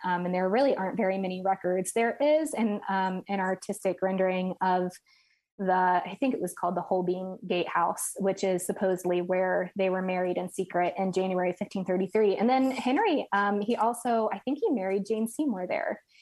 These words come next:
and then he died there. So it, you know, it was a, it was a really important palace, um, and it it was certainly important, um, for the start of Anne Boleyn's career when it, when it still belonged to Wolsey.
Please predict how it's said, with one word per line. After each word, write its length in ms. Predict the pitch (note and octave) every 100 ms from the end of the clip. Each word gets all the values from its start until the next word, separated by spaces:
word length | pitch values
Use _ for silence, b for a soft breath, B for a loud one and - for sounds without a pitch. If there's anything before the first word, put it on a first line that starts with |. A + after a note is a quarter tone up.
| b
and 80 | B3
then 120 | C#4+
he 120 | D4 E4+
died 360 | F4+ A4 F4+
there. 340 | E3+ D3+ - F#3
So 260 | - A#3+
it, 160 | A#3 A#3 - _ _ _ _
you 100 | A#3
know, 160 | A3 G#3
it 60 | G#3+
was 160 | A3
a, 380 | A#3 A3 G#3+ G#3 -
it 100 | A3+
was 140 | A3 G#3+
a 60 |
really 220 | A3 B3 A3+
important 440 | G3+ A3+ G3 G3
palace, 440 | F3+ F3 F3 F#3 - - F#3+
um, 340 | F#3+ F#3+ F#3 G3
and 140 | G3
it 220 | F#3+ F#3 - _ _ _ _ _ -
it 100 | G3
was 120 | F#3
certainly 360 | - G3+ - F#3
important, 640 | F3+ - F#3 F3+ F3+ F3 -
um, 240 | F3+ F3+
for 180 | F3 F#3
the 220 | F3+ F3
start 400 | F3 - F#3 D#3+ -
of 160 | F3+ F3+
Anne 160 | F#3 F#3
Boleyn's 400 | F#3 F3+ F3+ -
career 500 | - F3+ F3 E3+ F3
when 160 | G#3 F#3
it, 200 | F3+ F3
when 160 | G3+ F#3
it 160 | F3 -
still 220 | - F3
belonged 340 | E3+ E3+ F3
to 80 | F3
Wolsey. 500 | E3 F3 - -